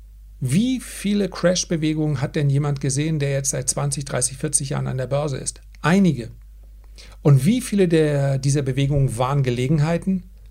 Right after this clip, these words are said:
Alle. Dann bin ich doch lieber Optimist, zumal wenn ich die Statistik im Rücken habe, als ein permanenter Pessimist. Und das heißt nicht, dass man sich den Gefahren am Aktienmarkt gegenüber verschließen sollte.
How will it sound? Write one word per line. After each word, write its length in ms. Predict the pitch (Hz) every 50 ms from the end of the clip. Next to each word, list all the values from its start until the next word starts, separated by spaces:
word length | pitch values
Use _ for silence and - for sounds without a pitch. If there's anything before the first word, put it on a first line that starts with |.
| - - - - -
Alle. 320 | - - 151 151 127 - - - - - - - - - - - - - - - - - - - - - - - - - - - - - - - - - - - - - - - - - - - - - - - - -
Dann 180 | - 151 202 220
bin 140 | 190 180 180
ich 80 | 170
doch 160 | - 165 135
lieber 260 | 131 151 131 123 127 -
Optimist, 640 | 180 175 - 160 147 131 127 147 170 - - - - - - - - - - - - - - - - -
zumal 440 | - - 131 123 135 156 190 160
wenn 80 | 131 123
ich 80 | 117 117
die 120 | - 143
Statistik 520 | 135 - 127 107 - 196 180 - 170 147
im 100 | 143 131
Rücken 340 | 117 117 123 117 139 123 104
habe, 360 | 98 110 110 107 120 139 - - - -
als 180 | - 160 170 -
ein 200 | 151 131 123 -
permanenter 800 | - - 143 147 151 156 151 139 131 127 131 139 139 127 131 139 - - - -
Pessimist. 640 | - - 151 143 - 139 117 107 - - - - - - - - - - - -
Und 120 | - -
das 120 | 98 - -
heißt 260 | 101 98 - - 123
nicht, 380 | 135 175 202 165 160 - - - - - - - - - -
dass 160 | - - 135
man 140 | 139 131 127
sich 120 | 135 131
den 160 | - 139 123 113
Gefahren 680 | 113 107 - - - 147 175 214 202 143 117 107 - -
am 120 | 123 139
Aktienmarkt 520 | 147 147 139 - - 143 131 123 120 120
gegenüber 320 | - 135 135 135 139 131 123
verschließen 500 | - - 123 - - 151 147 - 151 135
sollte. 360 | 135 113 107 104 - - -